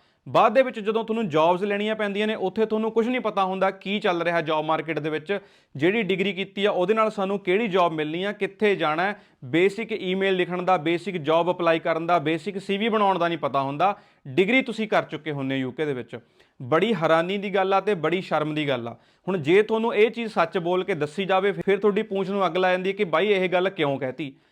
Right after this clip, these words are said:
ਜਦ ਤੱਕ ਤੁਸੀਂ ਸੱਚ ਨੂੰ ਫੇਸ ਨਹੀਂ ਕਰਦੇ, ਜਦ ਤੱਕ ਤੁਸੀਂ ਭੱਜੀ ਜਾਓਗੇ,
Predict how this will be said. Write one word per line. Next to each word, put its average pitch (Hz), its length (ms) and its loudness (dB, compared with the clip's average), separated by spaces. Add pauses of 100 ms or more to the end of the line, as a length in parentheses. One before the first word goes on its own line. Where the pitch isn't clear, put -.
(200)
ਜਦ 190 180 2
ਤੱਕ 240 260 0
ਤੁਸੀਂ 254 300 -2
ਸੱਚ 190 360 0
ਨੂੰ 233 200 -2
ਫੇਸ 202 300 2
ਨਹੀਂ 214 280 0
ਕਰਦੇ, 165 320 2
ਜਦ 165 160 0
ਤੱਕ 214 240 -4
ਤੁਸੀਂ 220 320 -4
ਭੱਜੀ 196 380 0
ਜਾਓਗੇ, 156 480 -2